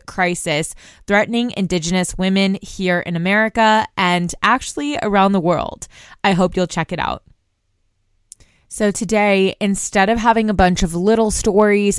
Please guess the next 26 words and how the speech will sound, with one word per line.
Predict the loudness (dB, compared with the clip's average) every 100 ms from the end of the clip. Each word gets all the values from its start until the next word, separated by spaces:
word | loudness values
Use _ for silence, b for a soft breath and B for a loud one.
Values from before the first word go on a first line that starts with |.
| 0
I | 2
thought | 4 4
we | 2
would | -2
take | 0 0
a | 2
look | 4 2 2
at | -2 0
one | 0 0 2 0 -2 0
particular | 0 0 -4 -2 0 0 -2
issue, | -4 -4 -6 -8 -10 -14 b b b
and | -2 4
that | 4 4
is | 2 2 2 -2 -8 _ _
Yemen. | -6 -2 -2 -2 -6 -8 -12 _ _ _ _ _ _ _ -20 b b b b
I | 2
wanted | 4 2
to | 0 -4
issue | -2 0
a |
content | 2 2 2 0 0
warning | 0 2 2
here. | 0 0 0 -2
This | -2 0 0
story | -2 0 2 0 0 0
involves | 0 4 4 6 4 0